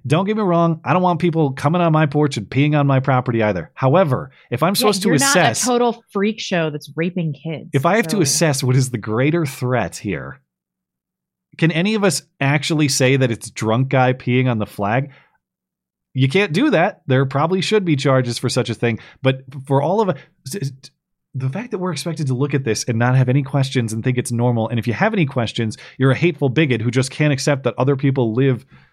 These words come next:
Speaker 1: in ways different from you. Okay,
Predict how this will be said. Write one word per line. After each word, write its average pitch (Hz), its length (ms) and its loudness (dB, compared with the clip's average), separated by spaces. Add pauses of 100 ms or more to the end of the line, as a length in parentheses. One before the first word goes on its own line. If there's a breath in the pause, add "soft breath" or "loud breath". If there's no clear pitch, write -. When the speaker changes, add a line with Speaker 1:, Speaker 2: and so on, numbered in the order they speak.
(140 soft breath)
Speaker 1:
in 127 140 2
ways 131 260 2
different 135 360 0
from 107 160 -4
you. 101 180 0 (1120 soft breath)
Okay, 95 460 -4